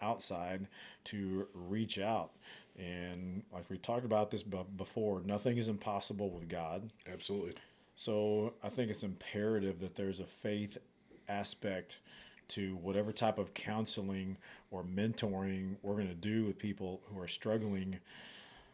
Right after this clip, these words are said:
Speaker 1: uh, psychologically, mentally. There's gotta be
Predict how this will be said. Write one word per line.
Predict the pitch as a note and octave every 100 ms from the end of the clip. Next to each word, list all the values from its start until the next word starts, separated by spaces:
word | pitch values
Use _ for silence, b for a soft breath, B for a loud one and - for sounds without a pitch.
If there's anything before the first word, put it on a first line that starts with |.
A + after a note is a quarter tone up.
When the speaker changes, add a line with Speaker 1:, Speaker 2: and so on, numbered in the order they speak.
| B
Speaker 1:
uh, | F2 E2+
psychologically, | - G2 G2+ F2+ F2+ G2 G#2 G2+ F#2+ F#2 F#2+ - F2
mentally. | F2+ A2 A2+ F#2+ F2+ - b b
There's | G2+ F2+
gotta | G#2 G#2+
be | A2 G#2 G2+ G#2